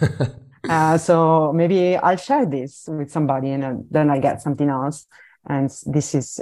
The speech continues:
Speaker 2: uh, what I really want to everybody to work on, um, in the program, to then be free. But, uh, there's no such freedom without having knowledge.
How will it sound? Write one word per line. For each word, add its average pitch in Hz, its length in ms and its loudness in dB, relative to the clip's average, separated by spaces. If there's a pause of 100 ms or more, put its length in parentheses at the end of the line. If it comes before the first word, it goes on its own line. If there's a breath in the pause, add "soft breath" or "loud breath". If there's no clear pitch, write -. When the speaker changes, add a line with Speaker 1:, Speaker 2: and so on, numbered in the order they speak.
Speaker 2:
uh, 143 160 0
what 139 200 0
I 143 60 2
really 139 320 2
want 135 240 -2
to 135 240 -6
everybody 135 380 0
to - 200 -12
work 143 300 -2
on, 135 320 -2 (140)
um, 131 500 -6 (140)
in 147 100 4
the 139 80 4
program, 131 540 -2 (240 loud breath)
to - 100 -4
then 143 260 4
be 135 140 -2
free. 127 320 -6
But, - 240 -10 (420)
uh, 139 60 -4
there's 143 220 -4 (100)
no 143 380 2 (180 soft breath)
such - 240 -4
freedom 143 520 2
without 135 520 0
having 135 300 -4
knowledge. 131 500 -8